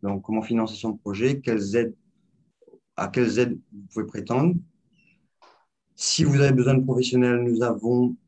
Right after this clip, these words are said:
des entreprises qui sont chartées avec, euh, la lec et avec la mec. Donc, on peut aussi vous fournir des listes d'artisans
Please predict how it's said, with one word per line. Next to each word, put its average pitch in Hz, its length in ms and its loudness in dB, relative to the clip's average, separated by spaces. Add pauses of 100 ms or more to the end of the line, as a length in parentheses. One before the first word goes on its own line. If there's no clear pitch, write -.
(140)
des 104 200 -4
entreprises 117 460 -4
qui - 80 -12
sont 110 120 -8
chartées 110 460 -4
avec, 104 380 -2 (180)
euh, 101 300 2
la 95 140 2
lec 113 360 -2
et 90 80 -4
avec 92 260 -4
la 90 100 -4
mec. 127 420 -4 (420)
Donc, 95 220 -6
on 95 140 -10
peut - 160 -8
aussi 107 240 -4
vous 107 80 -4
fournir 104 420 -4
des 95 80 -2
listes 98 280 -4
d'artisans 135 540 -4